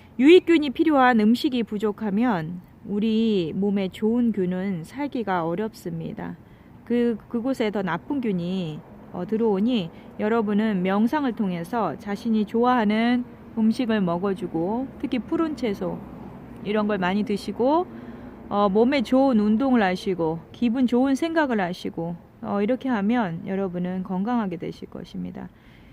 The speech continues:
명상이 굉장히 중요한 건 아시는데 그걸 어떻게 실천하는지 모르시는 분들은 매일 이렇게 간단하게 숨을 들이마시고 후,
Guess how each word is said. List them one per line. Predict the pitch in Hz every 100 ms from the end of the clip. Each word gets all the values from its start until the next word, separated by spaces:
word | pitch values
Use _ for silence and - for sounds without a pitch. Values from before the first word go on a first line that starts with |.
| - -
명상이 | 202 214 240 285 254 254 233 190
굉장히 | 214 220 220 269 240 202
중요한 | 214 220 214 202
건 | 185 185 202 208 -
아시는데 | 196 190 196 226 196 175 180 196 214 226 - - -
그걸 | - 220
어떻게 | 185 190 285 285
실천하는지 | 294 269 277 233 214 196 196 190
모르시는 | 180 214 226 214 185
분들은 | 170 165 175 185 151
매일 | 170 185 180 190 285 349 - - - -
이렇게 | - 185 175 247
간단하게 | 214 180 190 247 226 185 175 165 - - - - - - - - - -
숨을 | - 294 277
들이마시고 | 233 226 202 202 - 254 285 311 359 - - - - -
후, | - -